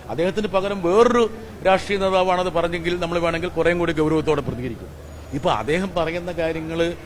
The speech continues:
ഏഹ്, ഗൗരവത്തോടെ അദ്ദേഹത്തിന്റെ പാർട്ടി കാണുന്നുണ്ടോ,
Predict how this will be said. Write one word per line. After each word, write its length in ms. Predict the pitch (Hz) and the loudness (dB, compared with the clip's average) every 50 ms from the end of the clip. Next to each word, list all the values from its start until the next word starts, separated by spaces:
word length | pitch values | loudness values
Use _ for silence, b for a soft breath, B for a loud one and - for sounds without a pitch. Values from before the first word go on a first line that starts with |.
| B B B B B - - | B B B B B -8 -4
ഏഹ്, 380 | 160 160 160 160 156 127 127 127 | 0 0 2 2 0 0 0 0
ഗൗരവത്തോടെ 540 | 135 147 165 175 175 170 - 170 170 175 | 0 2 2 2 2 0 0 0 0 0
അദ്ദേഹത്തിന്റെ 500 | 160 131 120 143 151 160 - 180 170 175 | 0 0 -2 -4 -4 -4 -4 -6 -6 -6
പാർട്ടി 360 | 165 165 160 160 156 175 170 170 | -4 -2 -4 -4 -4 -4 -4 -2
കാണുന്നുണ്ടോ, 540 | 160 160 170 175 175 170 170 180 170 - | -2 -2 -2 -4 -6 -2 0 0 0 0